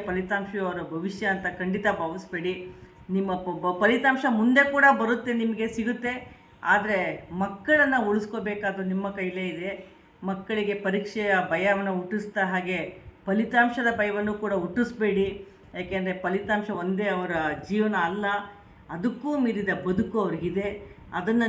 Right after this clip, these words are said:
ನೀವು ದಯಮಾಡಿ ಪೋಷಕರಾದ ನೀವು ಅದನ್ನು ಮನಸ್ಸಿಗೆ ತಗೋಬೇಕು.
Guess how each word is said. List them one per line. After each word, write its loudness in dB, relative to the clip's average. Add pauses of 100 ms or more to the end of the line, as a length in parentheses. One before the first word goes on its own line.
ನೀವು 0
ದಯಮಾಡಿ 0 (140)
ಪೋಷಕರಾದ 4 (140)
ನೀವು 4
ಅದನ್ನು 0 (200)
ಮನಸ್ಸಿಗೆ -2 (300)
ತಗೋಬೇಕು. -2